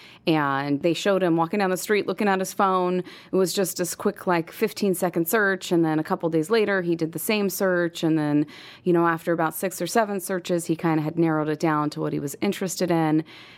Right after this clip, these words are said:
And it was just this interesting way of looking at discovering a college. It wasn't sitting down at a computer and digging through research. It was like, "Eh, I think I might wanna go back to school. I'm gonna do a quick search." And what did he find when he did that search? I think our colleges need to start asking,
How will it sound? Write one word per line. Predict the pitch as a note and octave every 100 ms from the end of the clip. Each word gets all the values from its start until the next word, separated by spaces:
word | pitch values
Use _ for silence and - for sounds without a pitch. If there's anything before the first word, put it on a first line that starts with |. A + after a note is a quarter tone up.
| -
And | G3+
it | G#3+ G3
was | G#3+ F#3+
just | - G#3+ -
this | G3 G#3+
interesting | G#3 G#3 - G3+ F3+
way | F3
of | E3+
looking | E3+ E3 F3
at | D#3 D3 C#3+ _ _
discovering | - D#3+ - F3+ F3 E3+ D#3
a | D3+
college. | - F#3 F#3+ D3 C#3 C#3+ D#3
It |
wasn't | - E3 D3+ D3+ C#3+ - - -
sitting | - - E3+ E3
down | E3 D#3
at | D3+
a | D3+
computer | - D3 - B3+ A3 F#3 E3+
and | D3 C#3+
digging | E3 D#3 C#3+
through | - C#3+
research. | C#3 G3+ G#3 - F3+ D#3+ D#3+
It |
was | G3 F#3
like, | G#3+
"Eh, | F#4+ C4+ - -
I | B3 -
think | D#4+ F4+
I |
might | F4 F#4
wanna | F4 E4+
go | D#4+
back | E4 E4
to |
school. | D#4 - A#3+
I'm | A3
gonna | B3
do | C4
a |
quick | - D4
search." | - C4+ C#3+ - - - - - -
And | G#3+
what | A#3 C4
did | D#4
he |
find | D#4+ D#4+ A3+ E3
when | F3+
he | F#3
did | E3+ G#3+
that | D#3 C#3+
search? | - D3 D#3+ - - - - -
I |
think | G#3+ A3+
our |
colleges | G3+ G3 F#3 F3+ E3
need | E3+ D#3+
to | D#3+
start | - D#3+
asking, | D#3+ D3+ - D3+ D3 D#3